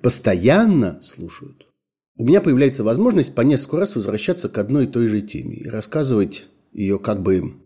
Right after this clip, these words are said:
в несколько приемов. Вот я сказал, что сегодня будет про чай, но чай — это такая штука, что про него можно говорить очень долго, очень подробно и разглядывать его, и его совершенно поразительную и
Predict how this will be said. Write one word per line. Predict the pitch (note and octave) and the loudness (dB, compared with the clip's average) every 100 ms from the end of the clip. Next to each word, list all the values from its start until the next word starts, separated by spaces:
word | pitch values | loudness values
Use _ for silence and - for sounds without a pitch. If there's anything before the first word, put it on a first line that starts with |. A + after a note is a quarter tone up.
| _ _ _ _ | _ _ _ _
в | - G#2 | -8 -2
несколько | G#2+ - G#2 | -2 -2 -4
приемов. | A2 F#2 D#2+ - - - _ _ _ _ _ _ | 0 0 0 -6 -14 -20 _ _ _ _ _ _
Вот | - E3 | 0 4
я | G#3+ | 4
сказал, | - D3+ G#3 | 4 2 2
что | F#3 | 0
сегодня | - F3 G2 | 0 0 0
будет | C3+ - | -2 -2
про | - A2 | -2 -2
чай, | - E2+ D#2 - | -2 -6 -6 -6
но | G#2 A#2 - - _ - | 0 0 -2 -12 _ -8
чай — | - F3 | 4 4
это | A2+ G2 | 4 0
такая | F#2+ F2+ | -4 -6
штука, | - F#3 F#3+ G#2 D#2+ - _ | -4 -6 -2 -2 -2 -10 _
что | - - | -14 -12
про | - F#2+ | -8 -2
него | A#2 | 2
можно | C3+ G#2 G2+ | 2 0 -2
говорить | G2+ G#2+ | -2 -2
очень | F#2 - F2+ | -4 -4 -4
долго, | D#2+ A#2 B2 | 0 2 2
очень | F#2 E2+ F#2+ | 0 -2 -6
подробно | F#2+ F2+ A#2 E3 D3+ D#3 C3 - _ _ _ | -6 -4 0 0 2 0 -2 -8 _ _ _
и | A2 | 0
разглядывать | A#2 F#2 F2+ D#3 D#3+ C#3 C3+ | 0 0 2 4 4 2 0
его, | B2 B2+ A#2+ G#2+ - _ | 0 2 2 0 -4 _
и | - | -6
его | F#2+ E2+ F#2+ A2+ F#2+ D2 - - | -4 -4 0 2 2 -4 -16 -20
совершенно | - - - A2+ F2+ | -16 -12 -6 -4 -6
поразительную | - F#2+ F#2 E2 F#2+ G2+ D#2+ E2 D2+ D#2 - | -6 -4 -4 -4 -6 -6 -6 -6 -6 -8 -6
и | G2+ F2+ F2 D2+ | -6 -4 -4 -6